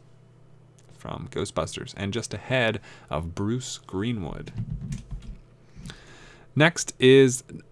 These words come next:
Dexter, also known as Michael C. Hall. Uh, this is his eighth film credit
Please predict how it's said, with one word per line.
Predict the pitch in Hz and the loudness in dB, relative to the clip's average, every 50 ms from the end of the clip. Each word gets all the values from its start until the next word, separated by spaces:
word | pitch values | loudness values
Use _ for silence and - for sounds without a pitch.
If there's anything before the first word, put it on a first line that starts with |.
| - 113 107 | -8 -6 6
Dexter, | 101 120 131 151 - - - 120 139 160 160 156 - - - - - - | 8 8 8 8 4 2 4 4 4 4 2 -2 -10 -18 -20 -20 -18 -6
also | - 101 98 - 101 | -6 -4 -2 -2 0
known | 98 95 95 95 | 0 2 2 2
as | 92 90 - | 2 0 0
Michael | 95 90 92 98 104 - 95 95 | 0 2 2 2 0 0 -2 -2
C. | - - - 92 | -2 -2 -2 -2
Hall. | 85 73 76 - - 104 98 98 117 147 180 170 151 - - - - - - - | -2 -4 -6 0 2 4 4 6 4 2 0 -2 -6 -8 -14 -20 -20 -20 -18 -12
Uh, | - - | -8 -8
this | 95 - | -4 -2
is | 107 95 - | -2 -2 -2
his | 107 101 - - - | -2 -4 -4 -2 0
eighth | 110 110 135 - - - | 2 2 2 2 -4 -8
film | - 120 107 104 98 - | -4 -4 -2 -2 -2 -4
credit | - - 92 98 135 156 | 0 0 2 4 4 2